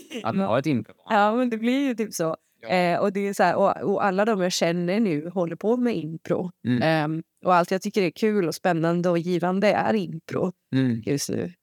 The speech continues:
Speaker 2: Mm.
Speaker 1: Eh, och så det är nog det också som gör att det blir extra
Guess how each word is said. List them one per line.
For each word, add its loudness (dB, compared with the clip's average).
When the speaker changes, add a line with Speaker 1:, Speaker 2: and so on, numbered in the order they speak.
Speaker 2:
Mm. 2
Speaker 1:
Eh, 0
och -4
så 0
det -2
är 2
nog 0
det 0
också -2
som 0
gör 0
att 0
det -8
blir -2
extra -4